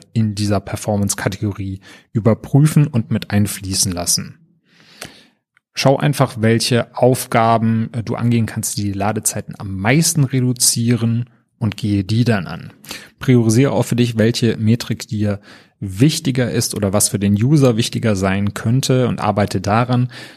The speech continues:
denn wenn du diese eine Metrik verbesserst, ergeben sich dadurch Synergieeffekte, die sich auch eben auf die anderen Metriken auswirken und diese im Endeffekt verbessern. Ja, und wenn du eine First Meaningful Paint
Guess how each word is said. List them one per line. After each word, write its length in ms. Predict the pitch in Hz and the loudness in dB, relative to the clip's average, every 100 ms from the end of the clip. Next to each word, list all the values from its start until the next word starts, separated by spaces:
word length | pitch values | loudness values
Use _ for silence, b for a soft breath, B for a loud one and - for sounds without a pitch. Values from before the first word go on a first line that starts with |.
| B | B
denn 320 | 104 101 101 - | -2 -2 -2 -4
wenn 180 | 107 110 | 0 2
du 80 | 107 | 2
diese 220 | 104 113 | 0 2
eine 160 | 120 135 | 4 4
Metrik 340 | 139 - 117 | 4 2 -2
verbesserst, 560 | 117 107 117 127 120 - | 0 2 2 2 2 0
ergeben 320 | 98 110 110 | 0 2 2
sich 160 | 101 | 0
dadurch 300 | - 101 98 | -2 -2 0
Synergieeffekte, 1000 | - 104 104 95 113 - - 113 - 107 | 0 0 0 -4 -6 -6 -4 -4 -4 -6
die 160 | 92 98 | -6 -4
sich 300 | 101 107 - | -2 -4 -6
auch 120 | 104 | -10
eben 220 | - 104 | -6 -8
auf 200 | - 104 | -8 -10
die 80 | - - | -10 0
anderen 400 | 120 117 104 101 | 2 4 2 2
Metriken 480 | 104 - - - | 0 0 -6 -10
auswirken 580 | - 135 - 123 120 123 120 B B _ | 0 0 2 0 0 -2 -4 B B _
und 160 | 135 | 4
diese 160 | 127 110 | 6 4
im 80 | 104 | 2
Endeffekt 400 | 95 - 101 - | -2 -6 -8 -4
verbessern. 420 | 120 - - 113 _ _ _ _ _ b b | -4 -2 -6 -8 _ _ _ _ _ b b
Ja, 140 | - 165 | 0 2
und 100 | 127 | 2
wenn 120 | 110 | 0
du 60 | 107 | -2
eine 120 | 107 | -4
First 300 | - 127 - | -2 -2 2
Meaningful 440 | 127 131 123 127 | 2 2 0 -4
Paint 460 | - 120 123 - | -2 0 0 -2